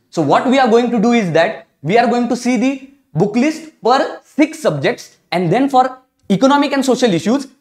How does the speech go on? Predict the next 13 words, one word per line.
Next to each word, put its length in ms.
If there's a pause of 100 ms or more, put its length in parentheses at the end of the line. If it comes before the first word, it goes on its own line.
and 160
agriculture 480
and 140
rural 240
development, 520 (120)
we 120
are 100
going 220
to 80
see 180
the 120
book 180
list 300